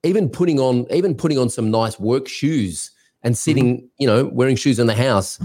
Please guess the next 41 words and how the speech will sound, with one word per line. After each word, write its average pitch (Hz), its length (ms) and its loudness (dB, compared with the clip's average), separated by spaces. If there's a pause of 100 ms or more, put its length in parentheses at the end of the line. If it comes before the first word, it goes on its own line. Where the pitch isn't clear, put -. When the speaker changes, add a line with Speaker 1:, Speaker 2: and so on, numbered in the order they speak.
(260)
Speaker 1:
uh, 101 320 0
can 113 240 2
just 120 220 -6
get 131 140 0
you 117 180 2
into 110 500 2
a 101 60 0
different - 460 -2
mindset. 90 540 0
So - 100 -4
yeah, 87 280 0
I 92 100 2
don't, 87 260 2 (200)
I 90 80 0
don't 87 240 0
work, 85 400 0 (400)
um, 80 560 -2 (400)
I 92 80 0
don't 87 120 2
work 87 200 0
in 80 100 -4
my 78 140 -4
pajamas 82 640 -8 (100)
either. - 260 -8 (880)
Uh, 90 480 4 (1700)
Speaker 2:
Naked 147 500 0
is 110 160 -10
fine, 107 480 -12
but 117 200 -12
not 131 200 -6
in 120 60 -8
your 117 100 -8
Speaker 1:
Naked 135 220 2
Speaker 2:
pajamas. 98 200 2
Speaker 1:
is - 40 -10
fine, 87 160 2
but 90 100 0
not 98 120 2
in 92 80 2
your 78 60 -4
pajamas. 87 280 0